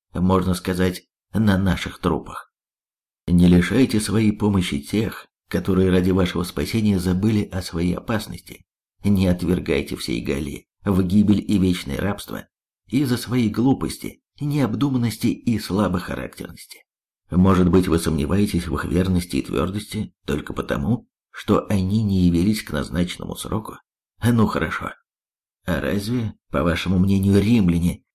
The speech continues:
для своего удовольствия изо дня в день изнуряют себя работой над теми дальними укреплениями? Если всякий доступ к друзьям преграждён,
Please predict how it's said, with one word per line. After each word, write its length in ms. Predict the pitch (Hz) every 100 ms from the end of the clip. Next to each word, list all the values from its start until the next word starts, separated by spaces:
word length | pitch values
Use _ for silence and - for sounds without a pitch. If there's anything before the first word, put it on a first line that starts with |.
| _ _
для 240 | 90 92 95
своего 460 | 95 101 101 101
удовольствия 800 | 107 92 78 62 98 - 87 78
изо 320 | - 95 82
дня 200 | 73 64
в 80 | 62
день 300 | 80 104 - _ _ _ -
изнуряют 580 | 104 90 95 95 92
себя 240 | - 85 80
работой 440 | 57 - 107 110
над 240 | 92 85 -
теми 260 | 87 90
дальними 480 | 87 87 90 80 67
укреплениями? 800 | 57 - - 101 107 85 87 - _ _ _ _ _ _ _ -
Если 400 | - 78 - 156
всякий 340 | - 139 151
доступ 400 | 113 120 - -
к 40 | 107
друзьям 460 | 104 92 92 90
преграждён, 720 | - 82 - 55 - 80 117